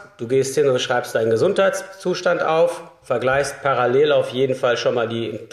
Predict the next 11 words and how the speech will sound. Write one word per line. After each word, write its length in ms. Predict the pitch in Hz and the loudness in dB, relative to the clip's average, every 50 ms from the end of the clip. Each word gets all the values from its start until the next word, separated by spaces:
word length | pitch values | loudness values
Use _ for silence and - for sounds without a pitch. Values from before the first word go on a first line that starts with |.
| - | -12
interessantesten 760 | - 127 127 123 117 - - 139 151 151 - 151 135 - - | -12 -8 -8 -8 -4 -2 -2 0 0 0 -2 -4 -4 -4 -4
Anbieter 460 | 135 131 143 156 156 160 160 - 143 120 | -4 -2 -2 -2 -2 -2 -2 -2 -2 0
mit 200 | 127 127 117 - | 0 0 -2 -2
den 140 | 117 - | -2 0
neu 200 | 120 120 127 131 | 0 2 2 2
gewonnenen 460 | 127 123 117 113 120 120 120 117 110 117 | 2 2 2 2 2 0 0 0 -2 -2
Informationen 640 | 113 - - 113 110 107 107 - - 123 117 113 | -4 -4 -2 -2 -2 -2 -4 -4 -2 -2 0 0
hier 100 | 113 110 | 0 0
aus 100 | 107 107 | -2 -2
dem 120 | - 98 - | -4 -6 -2
Podcast, 600 | - 165 175 - - 190 185 190 185 - - | 0 0 0 0 0 0 2 2 0 -2 -6